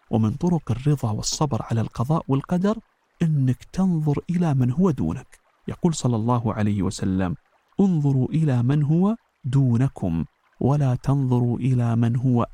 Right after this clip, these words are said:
أعلى منكم، فإن ذلك أجدر ألا تزدروا نعمة الله عليكم". تبى تقدر النعمة وتعرف إن رغم المصايب إن أنت عايش في نعمة، شوف اللي يعاني أكثر منك،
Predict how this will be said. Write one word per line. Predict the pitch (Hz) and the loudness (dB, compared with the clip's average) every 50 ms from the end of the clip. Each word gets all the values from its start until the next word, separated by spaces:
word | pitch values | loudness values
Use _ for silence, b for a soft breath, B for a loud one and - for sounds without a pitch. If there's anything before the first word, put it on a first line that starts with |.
| - | -4
أعلى | 175 185 - - 170 175 180 175 | -4 -2 -2 0 0 2 2 2
منكم، | 160 139 120 107 - - - 82 85 82 - - _ _ _ _ _ | 2 2 2 0 -2 -4 -4 -2 -2 -2 -4 -6 _ _ _ _ _
فإن | - - - - 139 135 127 120 | -6 -4 -2 0 2 2 2 2
ذلك | 117 117 123 127 123 120 117 113 - - - - | 2 2 0 0 2 0 0 -2 -4 -6 -6 -4
أجدر | - 160 160 160 139 156 170 190 196 180 - _ _ _ _ _ - 175 | -4 -4 -2 -2 0 0 0 0 0 -4 -8 _ _ _ _ _ -2 0
ألا | 175 160 139 120 113 110 104 107 | 2 2 2 2 2 0 -2 -2
تزدروا | - - 147 139 127 - - 120 110 113 107 104 104 | -2 -2 -2 -2 -2 -2 -2 0 0 0 0 0 2
نعمة | 113 143 147 - 120 110 107 - | 0 0 0 -2 -4 -6 -4 -4
الله | - 101 98 101 104 117 147 160 170 190 175 - | -6 -4 -2 -2 0 0 0 0 0 -2 0 0
عليكم". | 117 95 - 160 - - 131 - - _ _ _ _ | -2 -2 -2 -4 -4 -6 -6 -6 -6 _ _ _ _
تبى | - - 107 | -8 -6 -6
تقدر | 98 - - - 117 113 135 120 107 104 | -6 -4 -4 -4 -4 -2 -2 -2 0 0
النعمة | 101 104 117 147 165 156 151 131 120 - - _ _ _ _ _ - | 2 2 2 2 2 2 0 0 0 -2 -8 _ _ _ _ _ -6
وتعرف | - - - 190 180 160 156 143 - - - | -4 -2 0 0 0 0 0 -2 -2 -2 -2
إن | 165 160 165 | 0 0 0
رغم | 180 208 208 202 196 190 | 0 0 -2 0 0 2
المصايب | 190 190 180 180 175 - - 190 180 165 135 127 139 | 2 2 2 0 0 -2 -2 0 0 0 0 0 0
إن | - 156 151 | 0 0 0
أنت | 156 - 175 170 - 160 - 180 | 0 0 -2 -2 -4 -4 -2 0
عايش | 180 175 165 160 - | 0 2 0 0 -2
في | - - 165 170 | -2 0 0 2
نعمة، | 175 190 185 - 190 208 220 - _ _ _ _ - | 2 2 2 2 2 2 2 -2 _ _ _ _ -4
شوف | - - 208 - | -2 -2 0 2
اللي | 180 165 147 147 | 2 2 2 2
يعاني | - - 160 156 135 | 2 2 2 2 2
أكثر | - - - - - - 101 | 0 -2 -6 -8 -6 -4 -4
منك، | 95 90 85 85 71 62 - - | -2 -2 -2 -2 -4 -6 -8 -12